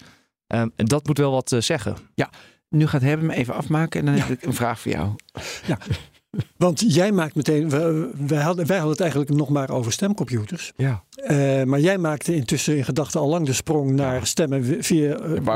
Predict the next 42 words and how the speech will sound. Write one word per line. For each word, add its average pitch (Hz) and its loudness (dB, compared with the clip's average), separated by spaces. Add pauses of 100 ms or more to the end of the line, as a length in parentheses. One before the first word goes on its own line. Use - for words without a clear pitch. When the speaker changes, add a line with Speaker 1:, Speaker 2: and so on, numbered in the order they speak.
(160)
Speaker 2:
niet? 147 6
Speaker 3:
smartphone, 147 0
digid. 156 2 (200)
Nou, 185 0
dat 175 -2
zal 190 -2
ik - -8
je 160 -4
vertellen. 117 -6 (320)
Stel, 233 2
je 190 4
hebt 202 0
een 185 0
stemcomputer, 196 -2 (200)
wa-, 165 0
wat 170 0
dus 147 -2
eigenlijk 180 0
al 160 0
is 135 -2
aangetoond 151 -2
dat 127 -2
niet 135 2
kan. 147 0 (380)
Maar 143 0
stel, 196 2
je 151 2
hebt 156 -2
een 151 0
stemcomputer 143 0
die 135 2
verantwoord 185 0
is 156 2
en 139 -2
al 143 0
goed 156 -4
werkt 139 0
in 196 2
het 175 2
stemhokje, 123 -2
hè? 175 2 (1040)
Ehm, 143 2